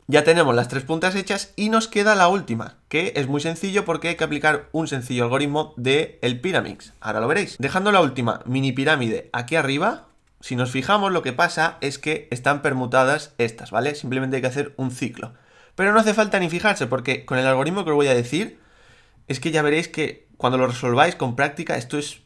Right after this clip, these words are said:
pim pam, pim pam. Es un momento. Dejamos así la mini pirámide que está por completar, que simplemente hay que hacer el ciclo, y empezamos a hacer esto, ¿eh? Así de sencillo.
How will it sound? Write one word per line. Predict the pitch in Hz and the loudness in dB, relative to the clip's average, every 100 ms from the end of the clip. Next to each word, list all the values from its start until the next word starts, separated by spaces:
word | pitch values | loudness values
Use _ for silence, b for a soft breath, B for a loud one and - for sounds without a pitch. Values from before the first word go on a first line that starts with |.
| - | -10
pim | 147 | -6
pam, | 117 110 | -6 -4
pim | 143 | -4
pam. | 110 101 | -4 -6
Es | - 160 | -6 -4
un | 180 | -2
momento. | 156 190 - - - | -2 -4 -8 -12 -2
Dejamos | 165 190 190 | 2 4 4
así | 170 120 107 - | 0 0 -4 -4
la | 120 135 | 2 2
mini | 143 | 2
pirámide | 147 156 165 165 | 2 2 2 0
que | 147 | -2
está | 123 127 | -2 -2
por | 120 | -2
completar, | 120 110 117 127 214 - _ - | -2 -2 0 0 -2 -4 _ -14
que | 117 | -8
simplemente | 131 127 120 113 | -4 -2 -2 -2
hay | |
que | 110 | -4
hacer | 113 | -4
el | 110 | -6
ciclo, | 113 190 202 214 B B B | -6 -2 -2 -4 B B B
y | - 226 240 | -4 -4 -2
empezamos | 175 156 170 220 | -2 0 2 2
a | 202 | 2
hacer | - 165 | 0 -2
esto, | 240 - | -2 -2
¿eh? | 185 - _ | -4 -8 _
Así | 156 180 | -10 -4
de | 220 | -2
sencillo. | 180 120 104 101 | -2 -4 -6 -6